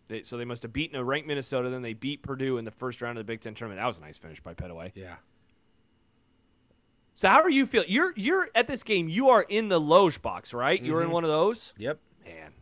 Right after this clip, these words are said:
Speaker 1: So
Speaker 2: Yep.
Speaker 1: how are you feeling, like, you know, throughout this game? Just stressed as
Speaker 2: Oh,
Speaker 1: hell,
Speaker 2: just
Speaker 1: like, like you always
Speaker 2: stressed.
Speaker 1: are?
Speaker 2: I mean,
Speaker 1: Yeah.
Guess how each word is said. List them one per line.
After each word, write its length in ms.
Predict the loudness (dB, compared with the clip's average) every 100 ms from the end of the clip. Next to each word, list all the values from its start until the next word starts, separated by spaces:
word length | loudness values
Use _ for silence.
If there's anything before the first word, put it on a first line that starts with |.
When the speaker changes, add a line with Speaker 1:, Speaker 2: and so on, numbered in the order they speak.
| -6
Speaker 1:
So 120 | 4
Speaker 2:
Yep. 60 |
Speaker 1:
how 60 | 6
are 60 | 6
you 180 | 2
feeling, 340 | 0 0 0 -2
like, 280 | -4 -4 -10
you 180 | -8 -4
know, 120 | -4
throughout 360 | -2 0 0 0
this 180 | -10
game? 320 | -12 -12 -12 -20 _
Just 220 | -8 -8 -8
stressed 340 | -2 -2 2
as 60 | 2
Speaker 2:
Oh, 140 | 4
Speaker 1:
hell, 100 | 4
Speaker 2:
just 280 | 4 2 -2
Speaker 1:
like, 120 | -4
like 100 | -2
you 60 | -2
always 180 | -2
Speaker 2:
stressed. 140 | 0 -2
Speaker 1:
are? 40 |
Speaker 2:
I 40 | -2
mean, 320 | -4 -8 -10 -16 _ _
Speaker 1:
Yeah. 240 | -18 -18